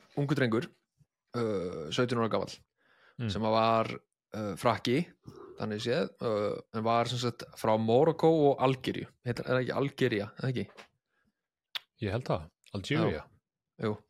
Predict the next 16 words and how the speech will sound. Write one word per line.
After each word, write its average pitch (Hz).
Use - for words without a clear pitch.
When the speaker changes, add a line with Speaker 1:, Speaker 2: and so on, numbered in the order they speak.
Speaker 1:
Um, 110
Speaker 2:
Alsír? 151
Speaker 1:
hann, 131
Speaker 2:
Nei. 110
Speaker 1:
Alsír, 147
það 143
er 127
íslenska 113
nafnið. 95
Alsír. 117
Speaker 2:
Alsír 95
er 87
íslenska, -
held 80
ég. -
Speaker 1:
Já, -